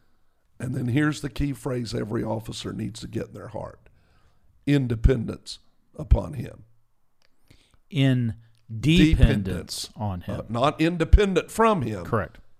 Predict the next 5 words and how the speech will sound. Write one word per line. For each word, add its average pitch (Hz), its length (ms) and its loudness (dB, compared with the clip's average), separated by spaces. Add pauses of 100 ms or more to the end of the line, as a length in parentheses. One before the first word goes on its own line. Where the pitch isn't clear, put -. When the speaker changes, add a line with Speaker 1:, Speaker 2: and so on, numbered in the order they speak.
(300)
Speaker 1:
In 139 420 -2 (720)
dependence 120 920 -4 (360)
upon - 380 -10
him. 107 240 -6
Speaker 2:
With 143 420 6